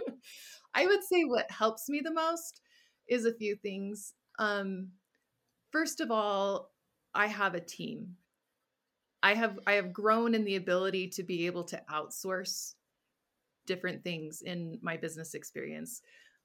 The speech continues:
Um, for a long time, at the very beginning, I did have someone help with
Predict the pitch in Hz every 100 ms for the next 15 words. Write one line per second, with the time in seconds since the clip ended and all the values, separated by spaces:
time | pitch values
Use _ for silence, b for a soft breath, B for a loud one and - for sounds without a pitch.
0 | _ 185 180 170 - - _ _ - 214
1 | 196 180 185 180 185 175 175 165 - 175
2 | 175 180 180 180 170 170 175 160 160 160
3 | - 175 175 180 170 156 175 - - 180
4 | 175 170 165 - 160